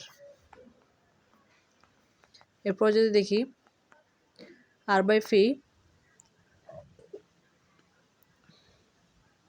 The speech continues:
আর by phi, তাহলে হচ্ছে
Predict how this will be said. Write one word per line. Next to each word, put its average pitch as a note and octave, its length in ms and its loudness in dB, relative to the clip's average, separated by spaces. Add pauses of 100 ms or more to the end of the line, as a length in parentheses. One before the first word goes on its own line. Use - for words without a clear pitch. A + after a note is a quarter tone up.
(1080)
আর G3+ 140 2
by G#3+ 100 4 (100)
phi, F#3 140 4 (2500)
তাহলে G3+ 180 0
হচ্ছে G#3+ 220 0